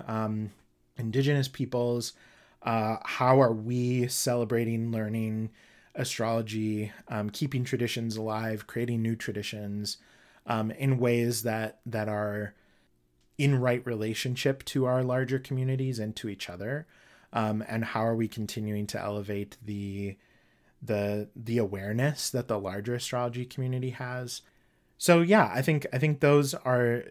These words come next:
those are some of the, the influences and, and teachers that I find most amazing. I, I talked a lot already in our other recordings about Adrienne Maree Brown, uh, um,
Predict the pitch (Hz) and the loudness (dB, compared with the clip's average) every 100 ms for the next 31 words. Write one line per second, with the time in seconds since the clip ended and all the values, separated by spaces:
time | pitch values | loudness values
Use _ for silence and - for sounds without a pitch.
0 | - 120 131 143 - 135 123 120 113 110 | -8 0 2 2 2 2 4 4 2 0
1 | - 113 117 135 135 139 131 123 120 117 | -4 -8 -2 0 2 4 4 2 0 0
2 | 104 107 110 117 110 - 131 131 123 117 | -2 -6 -8 -6 -6 -6 -6 -2 0 0
3 | 113 110 104 101 101 - 104 104 107 - | -2 -4 -4 -6 -8 -6 -6 -6 -6 -10
4 | _ _ _ _ _ _ 135 151 - 131 | _ _ _ _ _ _ 2 4 4 0
5 | 113 110 110 110 - 120 117 117 120 - | 0 0 -4 -4 -2 2 2 0 -2 2
6 | 139 131 131 131 127 120 113 117 110 107 | 0 2 2 6 6 4 2 2 0 -2
7 | _ _ _ - 120 117 143 165 156 143 | _ _ _ -4 0 2 2 4 4 4
8 | 160 139 135 135 127 120 117 117 - 123 | 4 6 6 6 4 4 4 2 0 0
9 | 131 127 120 110 139 147 143 143 147 143 | 0 0 0 0 4 4 4 2 0 -2
10 | 117 120 113 117 - - - - 120 113 | -2 -2 -2 -6 -12 -20 -20 -4 2 2
11 | 107 107 | 2 -4